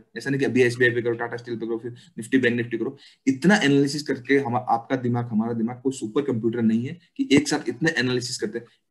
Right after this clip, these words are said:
एक script पे अगर हम, हम महारत हासिल कर लेंगे तो world की सारी script पे कर लेंगे, और सारी पे करने की कोशिश करेंगे तो एक पे भी नहीं कर पाएंगे। तो इसलिए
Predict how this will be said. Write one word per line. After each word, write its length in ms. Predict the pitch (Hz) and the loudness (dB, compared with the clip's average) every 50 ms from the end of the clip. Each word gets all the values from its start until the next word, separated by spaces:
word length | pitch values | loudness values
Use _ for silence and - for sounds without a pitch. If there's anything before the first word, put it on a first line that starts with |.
| _ | _
एक 300 | - 185 208 208 - 160 - | 8 8 8 6 2 -4 -10
script 380 | - - _ 165 165 165 - | -12 -4 _ 2 2 4 4
पे 80 | 170 160 | 2 2
अगर 160 | 123 135 143 | 4 2 0
हम, 180 | 139 139 139 - 135 | 0 0 -2 -6 -6
हम 140 | 135 135 | -6 -4
महारत 280 | 123 113 117 117 131 127 | -4 -4 -4 -6 -4 -4
हासिल 240 | 131 123 127 139 131 | -6 -2 0 0 0
कर 120 | 127 120 | 2 0
लेंगे 240 | 113 113 120 139 175 | 0 0 0 -4 -8
तो 480 | 175 - _ _ _ _ _ _ 143 131 | -10 -12 _ _ _ _ _ _ -4 0
world 280 | 120 139 147 156 147 | 2 2 2 4 2
की 60 | 160 160 | 2 0
सारी 320 | - - 120 127 156 170 | 0 0 2 4 4 4
script 260 | 165 - 175 165 - | 4 4 -2 -4 0
पे 80 | - 165 | 0 2
कर 140 | 165 160 147 | 4 4 4
लेंगे, 240 | 147 143 151 156 160 | 4 4 2 -2 -6
और 440 | - _ _ _ _ _ _ 120 120 | -12 _ _ _ _ _ _ -10 -8
सारी 300 | - 139 131 139 160 180 | -4 0 2 4 6 6
पे 120 | 180 202 | 6 4
करने 260 | 208 180 170 170 170 | 4 4 6 6 6
की 80 | 170 170 | 6 6
कोशिश 260 | 170 165 151 165 156 | 4 2 2 2 0
करेंगे 300 | 156 160 143 147 151 156 | 0 0 -2 0 -2 -4
तो 160 | 151 - - _ - | -6 -8 -6 _ 2
एक 220 | 135 139 139 135 | 2 2 2 2
पे 80 | - 151 | 2 4
भी 120 | 151 156 | 4 6
नहीं 120 | 156 156 151 | 4 2 0
कर 120 | 147 135 | -2 -6
पाएंगे। 260 | 135 - 123 139 160 | -6 -6 -10 -10 -10
तो 160 | 170 180 - - | -12 -14 -6 -6
इसलिए 280 | 139 131 156 170 175 | -6 -2 0 0 -2